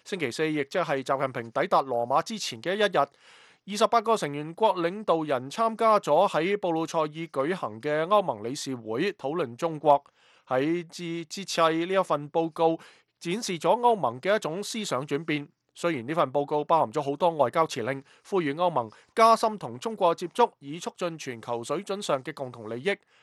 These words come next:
報告喺關鍵基礎設施同歐盟嘅技術基本嘅問題上發出咗明確無誤嘅諮詢。目前喺基礎設施同技術問題上嘅一個引人注目嘅話題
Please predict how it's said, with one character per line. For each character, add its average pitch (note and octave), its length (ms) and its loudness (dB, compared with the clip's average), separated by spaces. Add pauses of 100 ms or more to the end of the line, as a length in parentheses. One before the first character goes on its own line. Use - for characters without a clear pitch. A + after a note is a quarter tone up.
(160)
報 C#3 120 -2
告 C3+ 240 4
喺 C#3+ 200 0
關 D#3 200 0
鍵 B2+ 160 -8
基 D#3 120 -4
礎 D3 160 -2
設 C#3+ 120 -10
施 E3+ 260 -6
同 B2 220 -10
歐 E3 160 2
盟 A#2+ 180 -4
嘅 D3 160 -4
技 C3 240 -4
術 C3+ 240 -4
基 F3 240 -2
本 D#3 340 -8
嘅 D3 220 2
問 C3 260 -2
題 A#2 220 -6
上 C#3+ 260 2 (220)
發 F3+ 100 4
出 A3 140 0
咗 F#3+ 280 4
明 B2 180 -8
確 F3 160 0 (120)
無 A2 200 -4
誤 A2 160 -16
嘅 A#2+ 180 -4
諮 C#3+ 180 -10
詢。 D3 240 0 (540)
目 D3+ 80 -6
前 C3 160 -4
喺 D#3+ 140 0
基 F#3+ 160 -2
礎 F3+ 120 -2
設 E3 120 -4
施 G3+ 180 -6
同 C3+ 160 -8
技 C3 100 -6
術 D3+ 140 -4
問 D3 160 -2
題 B2 180 -6
上 D3+ 220 -2
嘅 F#3 120 -2
一 - 20 -6
個 F3 180 2
引 D#3 180 0
人 C#3 140 -4
注 F3 180 -8
目 E3+ 80 -4
嘅 E3+ 140 0
話 D3+ 180 6
題 B2 240 -4